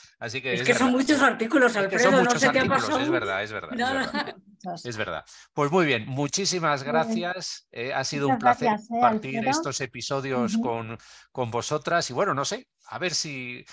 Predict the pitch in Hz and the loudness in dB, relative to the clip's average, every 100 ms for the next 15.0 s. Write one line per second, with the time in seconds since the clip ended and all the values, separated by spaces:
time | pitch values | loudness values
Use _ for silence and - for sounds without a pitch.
0 | - - - 147 151 147 - 147 139 - | -18 -10 -6 -4 0 0 0 0 -2 0
1 | 160 - 165 147 151 151 202 113 110 160 | -4 0 0 2 2 2 -2 -4 -6 -6
2 | 180 135 - - 160 - 151 - 156 160 | -6 -8 -12 -8 -8 -4 -4 -2 -4 -2
3 | 151 - - - 147 151 139 131 139 127 | -4 -8 -20 -12 -4 0 0 0 0 0
4 | 120 117 104 98 92 90 - _ _ 123 | -2 -6 -4 -6 -6 -10 -20 _ _ -6
5 | 117 113 110 104 92 87 - 69 - - | -2 0 0 -2 -6 -12 -14 -16 -20 -20
6 | _ - 131 123 - - 123 123 160 - | _ -2 0 0 -4 -8 -4 0 0 2
7 | 170 180 - 113 120 127 139 120 165 175 | 2 2 0 -2 -2 -2 -6 -8 -6 -6
8 | - 123 123 120 160 151 131 123 113 131 | -8 -6 -6 -4 -4 -4 -2 -2 0 -2
9 | 135 156 156 165 - - - - _ 127 | -2 2 2 2 -2 -10 -20 -20 _ -10
10 | 143 165 196 - 110 104 101 98 101 113 | -8 -6 -8 -4 -2 0 0 0 -2 -4
11 | - 135 156 143 123 113 175 135 95 - | -2 -2 -2 -6 -6 -4 -4 -4 -8 -10
12 | 113 123 143 - 131 120 113 117 113 110 | -4 -2 -2 -4 -6 -6 -4 -4 -4 -8
13 | 147 135 123 117 107 107 113 120 127 - | -8 -6 -6 -6 -8 -4 0 0 0 -6
14 | 117 131 110 110 107 - 120 117 117 | -8 -8 -10 -12 -12 -8 -6 -6 -8